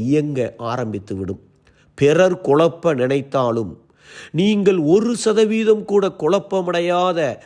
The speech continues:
தெளிவு ஏற்பட்டுவிடும். இதுவே நிரந்தர தீர்வாக இருக்கும். இதை எளிதாக தினசரி வாழ்வில் கருமையத்தில் குப்பைகளை சேர்க்காமல் இருக்க, மன அலைச்சூழலை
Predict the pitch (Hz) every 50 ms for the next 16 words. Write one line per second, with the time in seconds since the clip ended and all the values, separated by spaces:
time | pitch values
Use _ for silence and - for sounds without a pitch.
0 | _ _ - 165 147 156 170 202 196 185 190 165 147 143 131 139 - 127 - -
1 | 113 101 104 110 107 104 107 - _ _ _ _ - 127 147 156 185 165 151 135
2 | 117 107 - - - - 117 113 127 143 151 170 165 170 175 165 180 175 165 170
3 | 151 - - - 165 160 165 160 143 135 120 113 104 - 101 92 95 _ _ -
4 | 127 120 104 104 98 - - 76 - - _ _ _ _ - - - - - 185
5 | 226 202 247 233 202 185 185 196 214 240 214 233 240 247 233 - 214 156 123 156
6 | 156 190 202 196 - 196 190 185 175 147 135 143 151 165 151 143 139 110 90 -
7 | - - _ - - 160 170 202 202 190 180 180 175 170 160 170 - 165 143 127
8 | - - 156 - - 202 185 165 160 160 151 143 135 139 - - 151 165 160 160
9 | - 156 147 147 147 147 131 113 110 123 147 139 143 - 131 117 98 - - -
10 | - - 131 143 151 175 185 202 196 160 127 147 175 185 175 180 - - 180 160
11 | 160 156 147 139